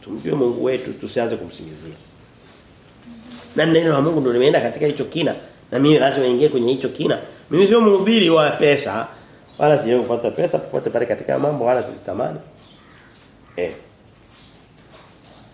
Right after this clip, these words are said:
Toba ya kimungu inapitia katika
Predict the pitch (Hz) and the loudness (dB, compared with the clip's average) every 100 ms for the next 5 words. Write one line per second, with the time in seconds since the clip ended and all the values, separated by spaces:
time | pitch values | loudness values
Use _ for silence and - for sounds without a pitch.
0 | - 170 190 165 156 - - - - - | -2 2 2 4 4 2 -8 -16 -20 -4
1 | 110 - - 101 113 120 117 117 107 101 | -2 -2 -6 -2 2 4 2 -2 -4 -8
2 | - 95 - - 117 107 107 - - - | -8 -14 -16 -6 -2 -2 -4 -14 -20 -14
3 | 98 - 117 - 113 | -14 -8 -8 -4 -6